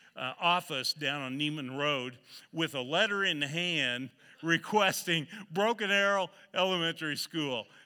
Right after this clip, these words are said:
early the next morning? Yep, that was me.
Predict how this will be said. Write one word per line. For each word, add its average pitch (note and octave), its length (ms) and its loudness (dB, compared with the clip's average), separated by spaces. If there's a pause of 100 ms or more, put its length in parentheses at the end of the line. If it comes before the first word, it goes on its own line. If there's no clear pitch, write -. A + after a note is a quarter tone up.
(120)
early E3+ 360 2
the C#3 120 -6
next C#3 340 0
morning? A2+ 380 -8 (160)
Yep, D3 320 -6
that C3+ 180 -2
was E3 220 -6
me. G3+ 420 -2